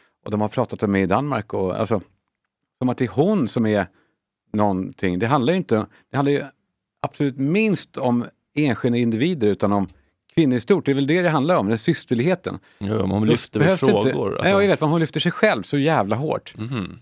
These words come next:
Speaker 1: Och, och, eh,
Speaker 2: Va?
Speaker 1: eh,
Speaker 2: Gör hon?
Speaker 1: <laughs> Ja, det gör hon. Och sen är hon ju, eh, då en samlingsplats för lågintelligenta.
Speaker 2: Det är ju
Speaker 1: Jo.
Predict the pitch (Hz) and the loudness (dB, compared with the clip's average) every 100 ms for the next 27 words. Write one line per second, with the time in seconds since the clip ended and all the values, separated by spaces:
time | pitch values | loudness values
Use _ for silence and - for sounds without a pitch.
0 | - 139 143 147 - 147 135 131 120 120 | -4 -2 0 -2 -2 -2 0 0 -2 -2
1 | 120 123 120 - 139 151 - - _ _ | 0 2 0 -2 -2 -2 -6 -18 _ _
2 | 110 - 123 131 - - _ - 95 - | -8 -4 0 0 -2 -12 _ -20 -16 -2
3 | 113 147 160 135 95 78 - - _ - | 2 2 0 0 0 -2 -10 -20 _ -2
4 | 135 - 160 175 - 131 123 120 131 143 | 0 2 2 2 2 2 4 2 2 2
5 | 131 127 131 127 117 - 143 113 - 170 | 0 -2 0 2 2 2 2 2 0 -2
6 | - - 113 98 95 - - 151 117 107 | -2 0 4 4 2 -2 -2 2 2 0
7 | 92 139 170 - 101 _ _ _ _ _ | 0 0 -2 -2 -10 _ _ _ _ _
8 | _ _ _ _ _ 113 98 90 - 53 | _ _ _ _ _ -4 -4 -4 -8 -10
9 | 50 - - _ 156 190 | -12 -18 -20 _ 2 4